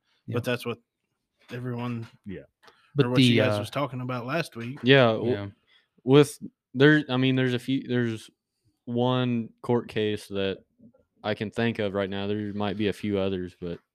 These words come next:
Speaker 4: it says that they don't have any reas-, or they don't have to protect you.
Speaker 2: No
Speaker 1: Yeah.
Speaker 2: obligation.
Speaker 4: But, yeah, they don't have an
Speaker 1: Well, I've seen
Speaker 4: obligation to protect
Speaker 1: tons,
Speaker 4: you.
Speaker 1: I've seen tons of, like, body cam footage or people recording. St-, like, there were, I saw one the other day.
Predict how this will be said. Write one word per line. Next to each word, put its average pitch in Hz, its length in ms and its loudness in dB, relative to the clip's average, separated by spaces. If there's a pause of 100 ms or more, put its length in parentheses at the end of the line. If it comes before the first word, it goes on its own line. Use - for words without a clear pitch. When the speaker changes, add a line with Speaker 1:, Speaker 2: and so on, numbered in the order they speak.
Speaker 4:
it 110 260 -4 (320)
says 120 460 0
that - 180 -8
they 104 120 0
don't 101 220 -4
have 101 400 -4 (1000)
any 117 480 0 (380)
reas-, 107 500 -4
or 110 140 -4
they 110 180 0
don't 117 300 -2
have 104 440 -4
to 92 100 -6
protect - 460 -16
you. - 120 -20 (160)
Speaker 2:
No 113 240 -14
Speaker 1:
Yeah. 104 200 -2
Speaker 2:
obligation. - 100 -14
Speaker 4:
But, 120 340 4
yeah, 110 200 2
they 110 100 0
don't 117 180 -2
have 117 220 -2
an 110 60 -2
Speaker 1:
Well, 139 80 4
I've - 80 2
seen 107 240 4
Speaker 4:
obligation 107 160 -2
to 98 60 -10
protect 143 220 2
Speaker 1:
tons, 139 260 0
Speaker 4:
you. 82 80 -6 (160)
Speaker 1:
I've 165 160 0
seen 170 240 0
tons 143 380 -4
of, 120 120 -4
like, 113 240 -4 (200)
body 117 240 0
cam 127 280 -4
footage 123 560 -2
or 110 300 -4 (260)
people 123 300 -4
recording. 123 680 -4 (340)
St-, - 240 -8
like, 127 160 0
there 143 100 2
were, 147 140 0
I 147 80 -2
saw 160 180 0
one 147 200 -2
the 135 60 0
other 131 160 -2
day. 120 320 -2